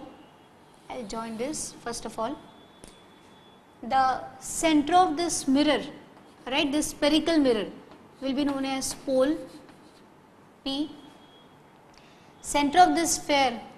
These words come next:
will be known as C. Hmm? The line joining, you know,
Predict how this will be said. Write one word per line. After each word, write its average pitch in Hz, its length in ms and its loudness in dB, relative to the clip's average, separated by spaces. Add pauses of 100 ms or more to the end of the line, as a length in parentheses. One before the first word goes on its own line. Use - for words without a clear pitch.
(120)
will 247 160 -6
be 277 100 -2
known 277 200 -2
as 277 200 -4
C. 294 540 -2 (920)
Hmm? 277 180 -2 (920)
The 294 100 2
line 285 540 4
joining, 254 520 4
you 254 80 -4
know, 294 200 0